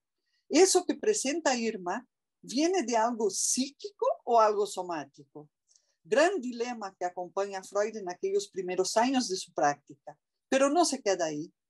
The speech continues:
No se deja atrapar en la disyuntiva de la oposición somático-psíquico. Avanza. Sus historiales clínicos, sus neuróticas de entonces,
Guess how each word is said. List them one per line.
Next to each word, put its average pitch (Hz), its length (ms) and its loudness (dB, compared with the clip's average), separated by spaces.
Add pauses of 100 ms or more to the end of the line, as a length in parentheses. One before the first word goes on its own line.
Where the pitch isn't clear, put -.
(140)
No 247 100 2
se 285 160 2
deja 277 260 0
atrapar 240 520 2
en 254 140 -8
la 214 100 -6
disyuntiva 196 760 -8
de 403 140 0
la - 80 0
oposición 359 640 -6
somático-psíquico. 185 1400 -8 (160)
Avanza. 208 640 -2 (300)
Sus 214 240 -6
historiales 226 760 2
clínicos, 208 800 -8
sus 240 280 -10
neuróticas 226 720 2
de 190 80 -8
entonces, 190 760 -4